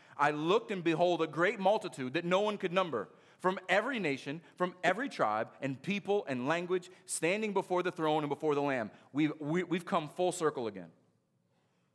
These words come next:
Here we are with the Lamb and the, the throne and this great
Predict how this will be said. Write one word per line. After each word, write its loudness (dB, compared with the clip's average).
Here 2
we 4
are 4
with -4
the -2
Lamb 0
and -2
the, -2
the -8
throne -2
and -4
this -4
great -4